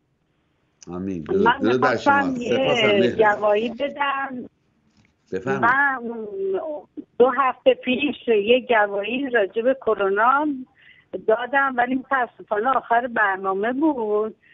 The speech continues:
Speaker 2: کسی
Speaker 1: بله.
Speaker 2: اگه سلام می‌دونین بگم، یه گواهی دیگه هم باز دارم.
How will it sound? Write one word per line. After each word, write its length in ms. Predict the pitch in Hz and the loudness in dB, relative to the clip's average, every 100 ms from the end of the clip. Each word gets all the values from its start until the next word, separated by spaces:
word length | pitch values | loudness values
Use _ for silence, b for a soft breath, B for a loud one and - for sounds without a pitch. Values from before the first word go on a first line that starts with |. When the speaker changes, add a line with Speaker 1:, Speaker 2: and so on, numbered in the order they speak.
| b b - | b b -12
Speaker 2:
کسی 440 | - 269 - 311 320 | 0 2 2 -2 0
Speaker 1:
بله. 500 | 247 180 180 180 190 | -2 -2 -2 0 0
Speaker 2:
اگه 240 | 208 247 - | 0 -6 -6
سلام 360 | 226 196 202 262 | -4 -4 -6 -6
می‌دونین 1080 | 294 285 339 269 254 247 240 240 247 220 196 | -6 -2 -2 -4 -6 -4 -4 -4 -6 -10 -4
بگم، 580 | 233 254 311 302 277 262 | -2 0 0 2 0 0
یه 120 | 240 | 0
گواهی 460 | 254 240 220 214 226 | 0 0 0 0 0
دیگه 240 | 220 226 | -2 -4
هم 140 | 247 247 | -4 0
باز 180 | 247 247 - | 0 0 0
دارم. 540 | 226 185 147 139 151 | 2 2 -2 -6 -8